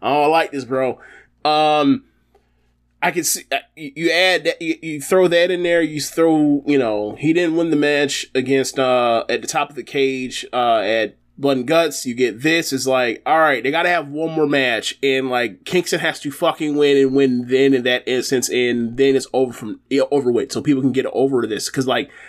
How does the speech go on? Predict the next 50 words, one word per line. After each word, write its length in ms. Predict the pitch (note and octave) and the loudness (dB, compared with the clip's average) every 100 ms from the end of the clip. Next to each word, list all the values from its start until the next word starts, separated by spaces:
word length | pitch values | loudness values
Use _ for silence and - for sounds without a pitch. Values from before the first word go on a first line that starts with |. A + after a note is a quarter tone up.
| - | -14
now 280 | A#2 D3 E3+ | -4 -2 0
it's 100 | D#3 | -2
reached 160 | D3+ C#3 | -4 -4
a 60 | |
point 260 | C#3 D#3+ C#3 | -4 -2 0
where 120 | C3 | 0
it's 100 | B2 | 0
like, 260 | B2+ A#2 - - - _ | 0 -2 -4 -18 -20 _
this 220 | D3+ E3+ F3+ | -2 -2 0
for 140 | D#3+ | -2
me, 220 | E3+ E3 | 2 2
it's 160 | C#3 C3+ | 2 0
still, 480 | - D#3+ D3+ C3 - _ _ | 0 2 2 2 -4 _ _
it's 80 | - | -12
probably 300 | - D#3+ D#3 | -2 0 0
my 160 | C3+ | -4
front 200 | C3 C3+ | -4 -4
runner 140 | B2+ B2 | -4 -4
for 240 | A#2+ A2 | -2 -4
feud 340 | - C#3 B2+ | -4 -2 0
of 80 | A#2 | 0
the 80 | G#2 | 0
year. 380 | C3 D#3 D3+ D3 _ _ _ _ - | 2 2 0 -4 _ _ _ _ -4
Um, 760 | C#3 C#3 C3+ C3 B2 A#2+ A2+ _ F2+ | 2 2 2 2 0 -2 -6 _ -16
but 520 | C3+ B2+ D3 C3 - - | -12 -2 0 0 -2 0
if 480 | C3+ C3 B2 - - | 2 2 0 -10 -16
they 360 | A#2+ C3+ D3 | -4 -2 0
fuck 400 | C#3 - D#3 C#3 | -2 -2 -4 -2
it 120 | C#3+ - | -6 -2
up 280 | F#3+ G3+ - | 0 0 -4
at 200 | C3+ C#3+ | -4 -4
the 140 | C3 - | -4 -4
end, 380 | C3+ C3 C3+ B2+ | 0 2 0 0
then 140 | C3 | 0
we're 100 | C3 | 2
gonna 160 | C3+ B2+ | 0 0
have, 140 | B2+ - | -2 -2
we're 120 | C3 | 0
gonna 120 | C3+ | 0
be 60 | C3 | 2
looking 220 | C3+ C3 | 2 0
at 100 | A2+ | 2
this 240 | A#2+ A#2 | 0 0
like 220 | C3 A#2 C#3 | 0 -2 0
people 240 | C3+ A#2 | -4 -2
look 160 | A#2+ A#2 | -2 -2
at 80 | |
Gargano 480 | A2+ A2+ A2 A2 G#2+ | -2 -2 -2 -4 -2
and 100 | G2+ | -4
Ciampa. 420 | G2 A2 G2 - | -4 -4 -6 -12